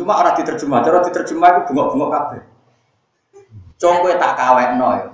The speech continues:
ya tepak-tepakan. Nah, tepak ya terus, nah, ora tepak ya pegat. Itu artinya kan Berhubung bahasa Arab, jadi amin, amin, amin. Lu jangan,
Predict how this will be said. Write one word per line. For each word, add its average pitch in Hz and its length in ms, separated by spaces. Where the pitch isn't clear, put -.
ya 120 80
tepak-tepakan. - 960
Nah, - 160
tepak - 300
ya - 80
terus, 107 240
nah, 143 160
ora - 320
tepak - 160
ya - 160
pegat. - 240
Itu 147 80
artinya 202 320
kan 143 140
Berhubung 147 280
bahasa 143 300
Arab, - 260
jadi - 160
amin, 165 320
amin, 143 320
amin. - 160
Lu 254 80
jangan, 269 400